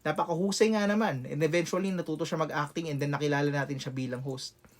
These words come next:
See? Madami siyang kayang gawin kasi Kuya Will, he never stops learning. Kaya, bigyan ng jacket yan. Pang-apat na advantage mo naman ay ang entrepreneurship.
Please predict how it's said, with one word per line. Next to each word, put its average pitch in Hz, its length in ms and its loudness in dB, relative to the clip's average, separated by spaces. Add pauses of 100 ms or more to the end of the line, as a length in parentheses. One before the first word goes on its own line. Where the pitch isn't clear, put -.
See? 208 400 -4 (320)
Madami 151 320 4
siyang 147 160 -2
kayang 151 280 4
gawin 147 280 2
kasi 170 400 -2 (160)
Kuya 151 240 4
Will, 170 320 2 (160)
he 143 80 0
never 139 240 2
stops 127 320 -4
learning. 113 480 -6
Kaya, 185 320 4 (320)
bigyan 139 320 2
ng 147 80 2
jacket 160 320 4
yan. 170 480 0 (720)
Pang-apat 208 440 6
na 143 120 0
advantage 135 480 -2
mo 147 160 0
naman 147 240 2
ay 185 320 2
ang 175 160 -4
entrepreneurship. 147 800 -2